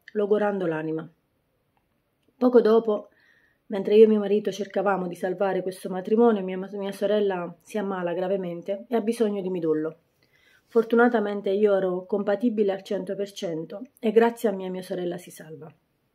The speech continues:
Purtroppo poco dopo però mio padre ha un'ischemia e la moglie si ammala e nel giro di breve tempo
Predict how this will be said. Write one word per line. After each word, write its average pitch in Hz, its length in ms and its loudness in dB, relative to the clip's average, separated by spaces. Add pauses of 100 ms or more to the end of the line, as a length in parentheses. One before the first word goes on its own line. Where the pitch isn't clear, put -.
(1400)
Purtroppo 254 500 2
poco 214 240 2
dopo 240 320 6
però 233 400 4 (540)
mio 202 180 -4
padre 196 380 0
ha - 20 -2
un'ischemia 180 760 -4 (180)
e 220 100 -6
la 220 120 2
moglie 185 260 -4
si 180 140 -10
ammala 175 360 -10 (200)
e 233 80 -8
nel 208 180 -4
giro 226 200 4
di 196 100 0
breve 208 260 0
tempo 180 600 -6